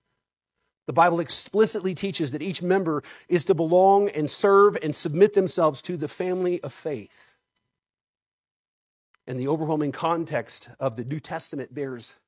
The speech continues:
that out. It's only when we accept that foundational understanding can we actually able full, to fully see what much of the New Testament teaches about,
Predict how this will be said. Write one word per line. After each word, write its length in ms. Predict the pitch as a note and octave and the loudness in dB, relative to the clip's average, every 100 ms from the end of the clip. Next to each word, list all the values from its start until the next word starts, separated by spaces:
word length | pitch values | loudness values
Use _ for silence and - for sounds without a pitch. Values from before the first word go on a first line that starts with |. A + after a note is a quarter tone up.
| _ | _
that 260 | A#2+ A2 - _ _ _ _ _ _ _ | -12 -12 -14 _ _ _ _ _ _ _
out. 500 | A#2 G2+ - - - _ _ _ _ _ _ _ _ _ _ | -12 -12 -12 -16 -16 _ _ _ _ _ _ _ _ _ _
It's 160 | - B2+ | -12 -6
only 200 | D#3 D#3+ | -2 -2
when 160 | D3 C#3+ | -2 -2
we 100 | C3 | -4
accept 400 | - - D#3+ D3+ | -4 -4 -4 -6
that 180 | C#3+ | -8
foundational 520 | - D3+ C#3 D3+ - C3+ | -6 -4 -4 -6 -6 -8
understanding 540 | C3 - D3 C#3 B2 _ - - - _ | -8 -6 -6 -6 -10 _ -20 -20 -20 _
can 140 | F#3 E3+ | -2 0
we 100 | E3 | 0
actually 480 | F3 - F#3+ F3 | -2 -2 -2 0
able 260 | D#3 D#3+ D#3+ | 0 -2 -4
full, 400 | - - F3+ F#3 | -6 0 2 2
to 120 | - | -2
fully 260 | D3+ F3+ E3+ | -4 -2 0
see 480 | - - F3 C#3+ A2 _ _ | 0 -2 -4 -8 -10 _ _
what 220 | C#3 D3 | -6 -6
much 220 | D#3+ E3+ - | -2 -4 -2
of 60 | |
the 60 | D3+ | -4
New 80 | D3+ | -4
Testament 420 | - - C#3+ G#2 | -4 -4 -8 -10
teaches 360 | E3+ D3 B2 | -16 -12 -10
about, 320 | A#2+ B2+ A#2+ | -6 -6 -6